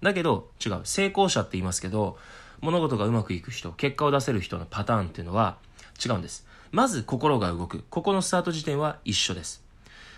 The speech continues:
何かしら心が動く、心の声が聞こえる、発動する。そして行動があるんですね、そこで。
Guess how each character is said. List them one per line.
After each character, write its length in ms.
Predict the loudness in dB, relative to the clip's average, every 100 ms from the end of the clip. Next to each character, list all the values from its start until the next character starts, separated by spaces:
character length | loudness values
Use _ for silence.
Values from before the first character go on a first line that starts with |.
| -20 -20 -8
何 160 | -2 2
か 80 | 2
し 100 | 2
ら 100 | 0
心 280 | 0 2 4
が 120 | 4
動 180 | 4 2
く、 200 | 0 -6
心 280 | -4 0 0
の 100 | 0
声 240 | 2 4
が 300 | 6 4 2 -10
聞 120 | -8
こ 160 | 2 2
え 60 |
る、 140 | 2 -2
発 240 | -8 -4
動 140 | -2 -2
す 100 | -2
る。 140 | -6 -8 -14
そ 160 | -4 0
し 100 | 0
て 260 | 0 -2 -6 -14
行 340 | 0 4 8 8
動 180 | 6 4
が 100 | 2
あ 60 |
る 80 | 2
ん 60 | -2
で 80 |
す 100 | -4
ね、 100 | -6
そ 140 | -6 -6
こ 100 | -8
で。 160 | -8